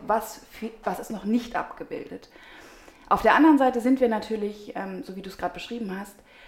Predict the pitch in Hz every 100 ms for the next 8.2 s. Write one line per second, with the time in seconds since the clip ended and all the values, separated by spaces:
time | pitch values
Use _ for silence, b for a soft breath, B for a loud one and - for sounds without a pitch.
0 | B - 240 262 202 196 202 196 196 -
1 | - 214 160 - - 175 185 175 170 165
2 | - 220 196 185 180 175 180 190 226 269
3 | 294 - 196 190 - - - 185 - -
4 | 139 196 - - 214 220 220 214 B B
5 | B B B B B 180 208 190 180 208
6 | 269 269 254 247 - 220 208 240 247 240
7 | 226 226 208 214 214 214 220 220 214 208
8 | 202 -